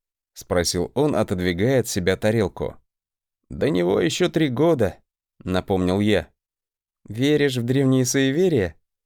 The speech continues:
Брось, всё это ерунда». Насчёт суеверий я не понял, а потому предпочёл взять паузу,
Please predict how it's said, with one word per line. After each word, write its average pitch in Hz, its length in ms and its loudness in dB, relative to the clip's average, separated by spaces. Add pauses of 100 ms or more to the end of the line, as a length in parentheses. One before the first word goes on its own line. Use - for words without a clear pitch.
Брось, 135 500 0
всё - 240 -2
это 156 200 0
ерунда». 120 640 2 (880)
Насчёт 90 420 -2
суеверий 127 500 2
я 101 180 2
не 90 160 0
понял, 135 500 -2 (380)
а 170 200 2
потому 139 420 0
предпочёл 127 600 0
взять 87 360 -2
паузу, 107 600 0